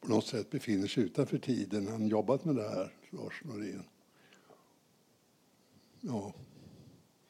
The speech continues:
Det är en annat.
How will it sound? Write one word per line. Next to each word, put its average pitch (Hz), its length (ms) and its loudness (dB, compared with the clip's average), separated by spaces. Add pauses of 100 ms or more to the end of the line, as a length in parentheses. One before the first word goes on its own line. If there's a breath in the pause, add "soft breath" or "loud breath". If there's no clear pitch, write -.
(1400 soft breath)
Det 120 80 -8
är 113 100 -4
en 113 120 -2
annat. 110 560 0